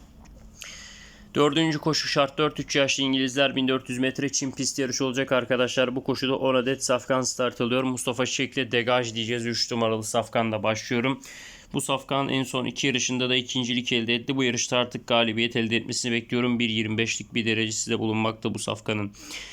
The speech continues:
Hemen ardından Little Frankel, Eray Çizik'le birlikte bu koşuda fark yaratabilecek bir safkan. Son yarış kötü olsa da bu mesafede etkili olduğu için yine iyi koşabilir. Akın Sözen'le Artemisa Gentle, e, dokuz numaralı safkan, en dış kulvarı almış olan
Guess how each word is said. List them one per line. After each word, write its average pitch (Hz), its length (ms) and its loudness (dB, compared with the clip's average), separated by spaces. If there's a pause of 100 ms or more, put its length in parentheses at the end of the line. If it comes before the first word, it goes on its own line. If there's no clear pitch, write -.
(180)
Hemen 131 180 2
ardından 131 380 2
Little 135 240 2
Frankel, 143 600 2
Eray 127 220 4
Çizik'le 131 300 -4
birlikte 123 480 0
bu 127 80 -2
koşuda 127 580 0
fark 123 300 0
yaratabilecek 117 540 0
bir - 40 -14
safkan. 127 360 0
Son 123 200 0
yarış 120 260 0
kötü 127 240 -2
olsa 120 280 0
da 123 100 2
bu 123 100 0
mesafede 117 480 0
etkili 117 280 -4
olduğu 117 320 2
için 120 260 -2
yine 117 380 0
iyi 113 220 -4
koşabilir. 107 500 0 (440)
Akın 117 280 0
Sözen'le 123 640 2
Artemisa 120 600 2
Gentle, 120 720 0 (300)
e, 110 300 2
dokuz 117 300 -2
numaralı 113 340 4
safkan, 123 480 2
en 120 220 0
dış 110 120 -4
kulvarı 110 340 4
almış 107 280 2
olan 104 240 0